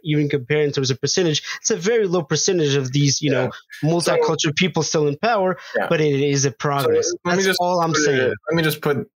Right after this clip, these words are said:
Speaker 2: it into perspective. If you're saying two point five percent per lifespan, which is, I'm estimating about a hundred years,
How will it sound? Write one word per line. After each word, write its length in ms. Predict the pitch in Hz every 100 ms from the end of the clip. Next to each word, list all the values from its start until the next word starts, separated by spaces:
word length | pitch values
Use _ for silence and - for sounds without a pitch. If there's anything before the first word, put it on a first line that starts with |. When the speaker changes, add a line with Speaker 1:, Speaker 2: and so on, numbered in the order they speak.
| 127
Speaker 2:
it 80 | 120
into 280 | 117 104
perspective. 680 | 101 110 - 127 110 113 101
If 140 | 104
you're 80 | 123
saying 300 | 117 123 113
two 140 | 120 143
point 220 | 151 127
five 420 | 127 123 120 - - - - - - -
percent 560 | 113 - 117 110 107 - _
per 320 | - 131 123 120
lifespan, 720 | 107 107 107 107 - 82 90
which 160 | 90 -
is, 80 |
I'm 180 | 90 104
estimating 540 | 104 104 104 95 92 90
about 220 | 87 85
a 40 |
hundred 280 | - 90 87
years, 360 | 87 92 101